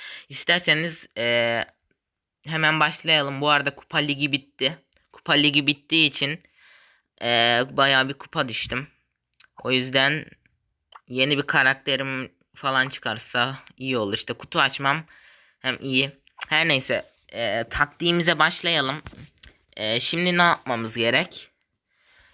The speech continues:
E, köşeden ayarlara gireceğiz.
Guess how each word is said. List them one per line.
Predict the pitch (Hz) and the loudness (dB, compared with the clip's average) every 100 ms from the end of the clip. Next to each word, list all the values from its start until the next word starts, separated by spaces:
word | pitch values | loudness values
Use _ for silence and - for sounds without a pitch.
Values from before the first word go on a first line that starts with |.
| - | -6
E, | 120 123 120 123 - | 2 4 4 2 -2
köşeden | 190 185 196 165 131 151 - - | -2 2 2 4 2 2 -4 0
ayarlara | 139 160 156 151 143 160 | 4 6 6 6 4 4
gireceğiz. | 151 156 143 123 123 - - | 2 0 0 0 0 0 -12